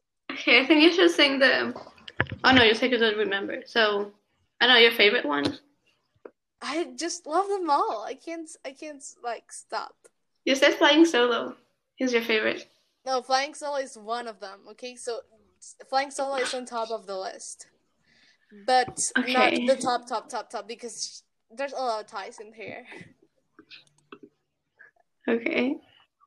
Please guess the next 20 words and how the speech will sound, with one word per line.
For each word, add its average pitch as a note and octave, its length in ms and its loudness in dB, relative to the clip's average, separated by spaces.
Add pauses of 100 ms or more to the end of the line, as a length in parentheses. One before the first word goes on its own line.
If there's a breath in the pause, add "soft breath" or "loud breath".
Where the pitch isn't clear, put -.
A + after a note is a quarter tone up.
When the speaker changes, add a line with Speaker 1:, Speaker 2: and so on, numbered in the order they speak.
(160)
Speaker 2:
But, A#3+ 380 -6 (260)
um, A#3 540 -12 (180)
I C4 120 -4
guess C#4+ 200 -10
we D4+ 120 -10
can D#4 180 -8
start B3+ 320 -4
with A#3+ 240 -8 (800)
"Wake A#3+ 280 -4
Up" A3 220 -6
again. C#4 460 -6 (500)
Uh, A#3+ 40 -6 (120)
I'm D4 140 2
saying F4+ 240 -2
again C#4 360 -6
because, B3 600 -10 (480)
um, A3 320 -12
for A#3+ 100 -10
the B3 140 -6
listeners C#4+ 540 -10